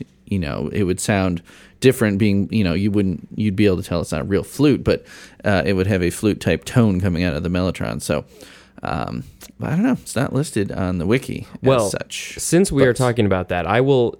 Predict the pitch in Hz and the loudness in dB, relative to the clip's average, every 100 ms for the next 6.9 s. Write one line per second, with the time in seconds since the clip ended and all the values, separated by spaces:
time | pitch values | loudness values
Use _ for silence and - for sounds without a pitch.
0 | - 120 127 143 - 131 123 107 104 101 | -6 0 2 2 2 2 4 2 2 2
1 | 98 101 - 92 87 - 147 - 117 120 | 0 -2 -2 -4 -4 2 4 6 6 6
2 | 135 101 87 170 127 92 67 120 147 156 | 6 4 4 4 4 2 4 2 6 6
3 | 117 104 110 90 113 - 104 - 139 135 | 6 6 6 6 4 4 2 2 2 2
4 | - 123 110 - 131 - 143 160 165 151 | 4 4 2 2 -2 2 4 6 6 6
5 | 139 120 117 139 151 147 - 220 160 123 | 6 4 2 0 0 0 2 4 4 2
6 | 123 - 117 110 110 - 55 60 | 0 2 2 2 -2 -4 -14 -12